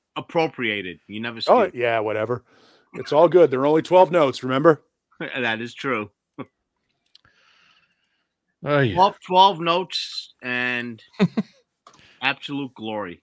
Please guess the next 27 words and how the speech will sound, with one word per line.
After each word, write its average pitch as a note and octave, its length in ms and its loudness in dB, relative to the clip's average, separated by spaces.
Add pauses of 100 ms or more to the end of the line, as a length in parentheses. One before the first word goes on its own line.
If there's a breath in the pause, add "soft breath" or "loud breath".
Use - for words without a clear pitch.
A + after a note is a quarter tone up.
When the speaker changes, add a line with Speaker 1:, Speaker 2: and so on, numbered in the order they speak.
(140)
Speaker 1:
when G#2+ 120 -16
you G2+ 80 -14
think A2 200 -12
about F2+ 240 -16
it. F2 80 -20 (140)
Speaker 3:
Great F#3+ 220 0
Speaker 1:
Twelve B2 60 -10
Speaker 3:
stuff. G#2+ 140 -8
Speaker 1:
notes. D#2+ 300 -12
Just E3+ 160 -12
think F#3+ 140 0
Speaker 3:
Quality D3+ 280 2
Speaker 1:
of, - 60 -12
Speaker 3:
stuff. - 500 -10 (480)
Speaker 1:
just E3+ 120 -16
think E3 100 -12
of D3 60 -10
what A#2+ 140 -8
twelve B2 260 -6
notes A#2 240 -6
has F#2 100 -14
given G2 280 -6
all F2 200 -10
of D#2+ 100 -16
us. - 280 -14 (1400)
Speaker 3:
That's - 120 -16
right. B2+ 260 -6